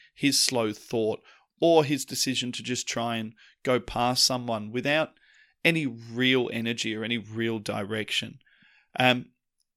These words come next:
do I think that he provided things in the game that were excellent? Absolutely. Am I sitting here shitting on him saying he's no good? Not at all.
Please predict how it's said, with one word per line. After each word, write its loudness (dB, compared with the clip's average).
do 4
I 4
think -6
that 2
he -2
provided -2
things -4
in -6
the -8
game -6
that -4
were -8
excellent? -2
Absolutely. -2
Am 6
I 2
sitting -2
here -4
shitting 0
on -4
him -8
saying -4
he's -2
no -2
good? -2
Not -2
at -4
all. -10